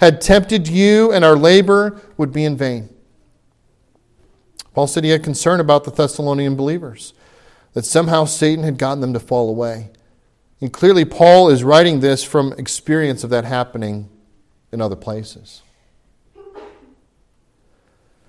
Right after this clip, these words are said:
In Luke twenty-two, verse thirty-one, Jesus' own words to Peter, "Simon, Simon, behold,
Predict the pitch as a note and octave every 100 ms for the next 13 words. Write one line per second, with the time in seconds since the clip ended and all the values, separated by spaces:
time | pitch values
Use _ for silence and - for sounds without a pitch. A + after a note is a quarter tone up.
0 | _ _ A2 B2+ C#3 C#3 - C#3 C3 -
1 | C3+ C3 - C3 A#2 B2 C#3+ A2+ G#2+ -
2 | _ _ _ _ _ _ _ - C3 B2+
3 | B2 C#3 A#2+ A#2+ B2 B2 - A2 C3 D3+
4 | - - - C#3 D3 C#3+ C3 C#3 D3+ C#3+
5 | C#3 C#3 D3 D3+